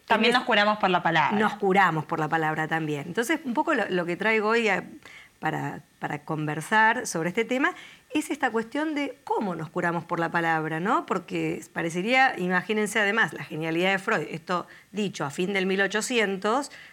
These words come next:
Speaker 2: hoy por ahí un-, a uno le suena un poquito más estas cosas, pero en el,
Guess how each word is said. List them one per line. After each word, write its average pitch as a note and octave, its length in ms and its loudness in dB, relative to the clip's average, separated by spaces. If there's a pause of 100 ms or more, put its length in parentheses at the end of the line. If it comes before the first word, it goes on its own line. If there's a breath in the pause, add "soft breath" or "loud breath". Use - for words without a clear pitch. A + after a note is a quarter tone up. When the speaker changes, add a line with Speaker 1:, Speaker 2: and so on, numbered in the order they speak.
(140)
Speaker 2:
hoy F3 140 0
por F3 180 -2
ahí F3+ 400 -2 (200)
un-, F3 200 -6
a D#3+ 100 0
uno F#3+ 180 2
le D3+ 100 0
suena E3+ 240 -2
un D3 60 -4
poquito D#3+ 380 -2
más F3+ 220 2
estas F#3 220 -4
cosas, G#3+ 300 0
pero E3 140 0
en D#3 60 0
el, D#3 180 -4